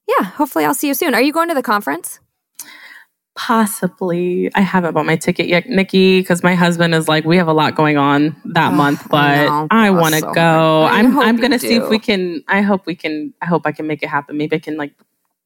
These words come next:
Speaker 2: bring the family or <laughs> something. We'll,
Speaker 1: Yeah,
Speaker 2: like
Speaker 1: I did that, uh,
Speaker 2: Did you?
Speaker 1: two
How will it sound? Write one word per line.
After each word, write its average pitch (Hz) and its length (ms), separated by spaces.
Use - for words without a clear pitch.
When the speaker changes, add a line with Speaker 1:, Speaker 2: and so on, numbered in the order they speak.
Speaker 2:
bring 143 300
the 151 100
family 139 420
or 269 60
<laughs> - 20
something. 494 680
We'll, 381 240
Speaker 1:
Yeah, 214 280
Speaker 2:
like 214 140
Speaker 1:
I 220 80
did 285 220
that, 240 300
uh, 190 160
Speaker 2:
Did 277 180
you? 453 240
Speaker 1:
two 480 60